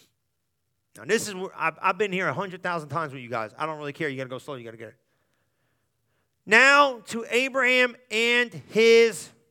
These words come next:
seed." Okay, now wait a minute. Wait a minute.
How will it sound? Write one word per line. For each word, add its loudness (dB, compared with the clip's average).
seed." -4
Okay, -2
now 0
wait 2
a -2
minute. -6
Wait -8
a -10
minute. -12